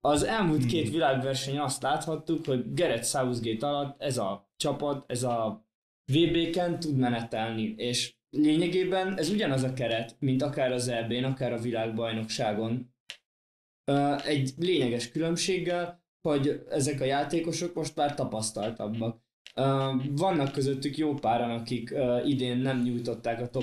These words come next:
Speaker 1: formájukat, gondolok itt mondjuk Alexander Arnoldra,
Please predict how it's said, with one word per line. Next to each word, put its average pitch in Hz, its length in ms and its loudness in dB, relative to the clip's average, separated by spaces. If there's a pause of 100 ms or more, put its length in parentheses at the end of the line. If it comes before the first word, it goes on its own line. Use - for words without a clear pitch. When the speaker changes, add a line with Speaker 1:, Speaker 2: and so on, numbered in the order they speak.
(120)
Speaker 1:
formájukat, 139 720 0
gondolok 123 400 0
itt 123 140 -4
mondjuk 117 260 -4
Alexander 131 600 0
Arnoldra, 139 680 0